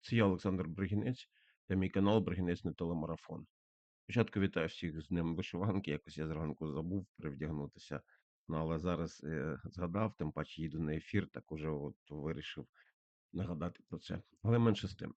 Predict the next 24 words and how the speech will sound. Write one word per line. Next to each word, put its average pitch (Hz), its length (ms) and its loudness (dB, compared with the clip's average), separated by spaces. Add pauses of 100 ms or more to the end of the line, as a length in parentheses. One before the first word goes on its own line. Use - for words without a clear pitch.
<clears throat> 113 360 4 (1400)
Е, 95 240 4
сьогодні 113 460 6 (440)
події 98 300 4
розвиваються 87 560 2
дуже 82 240 -2
гарно. 90 500 0 (100)
Дуже 82 240 -4
шкодую, 82 440 -2
що - 160 -6
я 80 100 0
буду 76 240 -8
в 73 80 -8
дорозі 78 360 -2
кілька - 320 -8
годин 80 340 -4
і 82 40 -2
не 71 140 -4
зможу 80 360 -6
коментувати, 87 680 -2
але 80 200 -2
менше 85 360 -4
з - 40 -20
тим. - 220 -12